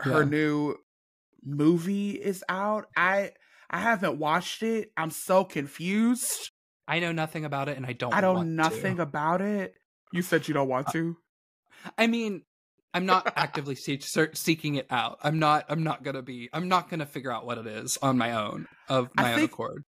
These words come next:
Speaker 1: I'm curious, so I'm, I'm, I'll report back.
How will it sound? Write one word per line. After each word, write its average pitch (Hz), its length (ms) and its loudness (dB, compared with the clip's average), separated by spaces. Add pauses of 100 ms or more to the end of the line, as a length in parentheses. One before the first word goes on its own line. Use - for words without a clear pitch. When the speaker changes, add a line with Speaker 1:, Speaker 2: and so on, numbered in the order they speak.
(180)
Speaker 1:
I'm 202 220 2
curious, 208 840 -2
so - 240 0
I'm, 165 360 0
I'm, 156 140 -4 (100)
I'll 156 160 4
report 156 380 -2
back. 87 440 -4